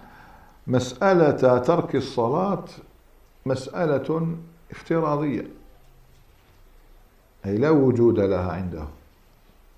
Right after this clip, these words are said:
كاش تارك صلاة، ما يعرفوش هذا تارك، شو هذا يترك الصلاة، لكن نتحدث عنها نظريا، يعني نظريا نتحدث عنها، هاولك الحكم، لكن قال لك افتراضية، ما عندناش حنا اللي يتركوا الصلاة.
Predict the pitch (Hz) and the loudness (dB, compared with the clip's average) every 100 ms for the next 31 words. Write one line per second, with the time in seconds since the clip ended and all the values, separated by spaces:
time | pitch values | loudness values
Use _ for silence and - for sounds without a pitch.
0 | - - _ _ _ - _ _ _ _ | -20 -20 _ _ _ -20 _ _ _ _
1 | 160 165 - 117 104 101 101 92 87 110 | 0 2 2 -2 -2 -4 -8 -8 -6 -4
2 | 117 156 123 110 101 92 95 90 - 139 | 0 0 2 0 0 -2 -4 -8 -8 -6
3 | 104 98 98 - - 92 92 - - - | -4 -6 -8 -16 -18 -18 -18 -20 -20 -20
4 | _ 156 226 - 170 160 143 - 175 160 | _ 2 4 4 4 2 0 -2 -2 2
5 | 151 160 117 139 120 131 180 240 - - | 2 4 0 0 0 2 2 0 -6 -16
6 | - - - _ _ - - 143 147 151 | -20 -20 -20 _ _ -2 4 6 6 4
7 | 98 65 73 78 113 113 120 151 185 113 | -2 -4 -10 -6 -2 2 4 4 2 0
8 | 101 104 113 107 85 - 78 87 107 120 | -2 -6 -8 -10 -10 -10 -8 -6 -2 0
9 | 113 110 - - 78 98 107 127 196 165 | 2 2 -2 -6 -6 -6 -6 -2 0 0
10 | - 175 220 - - - - _ _ 95 | 0 -2 -4 -8 -20 -20 -20 _ _ -10
11 | - - 73 60 - - - 76 58 73 | -8 -8 -8 -12 -16 -20 -20 -20 -20 -20
12 | 80 - - _ - - 175 180 165 156 | -20 -20 -20 _ -20 -8 -4 -4 -2 -2
13 | 98 104 139 202 - 110 110 113 110 113 | -2 -4 -2 -4 -4 -6 -4 -4 -6 -6
14 | 104 - - 95 | -6 -6 -8 -8